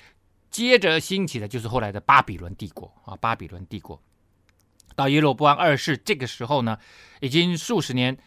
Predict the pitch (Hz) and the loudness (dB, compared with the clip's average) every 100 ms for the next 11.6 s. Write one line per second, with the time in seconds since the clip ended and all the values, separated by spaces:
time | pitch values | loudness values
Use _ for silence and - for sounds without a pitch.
0 | _ - 131 143 127 - 123 147 123 113 | _ -4 0 2 0 -2 -2 -2 -2 -6
1 | 92 - 180 110 98 107 87 85 - _ | -6 -6 -4 -4 -6 -10 -12 -14 -16 _
2 | _ - 92 82 _ _ _ _ 196 220 | _ -18 -18 -18 _ _ _ _ 4 8
3 | 202 170 131 _ - 247 180 185 - 147 | 8 8 4 _ 4 6 6 2 0 0
4 | 120 - 131 165 - 214 247 226 110 101 | 0 -2 0 0 -2 -6 -6 -4 -8 -4
5 | - 165 123 131 160 131 120 135 135 131 | 0 0 2 -2 0 2 2 0 0 0
6 | - - - 165 104 92 _ - - 135 | -2 -4 -4 -4 -4 -14 _ -8 0 2
7 | 127 135 165 147 127 120 104 - 147 - | 2 0 2 2 2 -2 -4 -4 -8 -6
8 | 131 - 92 92 87 85 98 87 - - | -8 -6 -8 -8 -8 -4 -6 -6 -16 -20
9 | - - - - 180 - - - - - | -20 -20 -6 2 2 0 -18 -20 -18 -4
10 | 254 262 247 208 185 202 202 - - - | 4 6 6 4 2 2 -2 -4 -16 -4
11 | 139 143 175 - 185 | 0 0 -4 -4 -2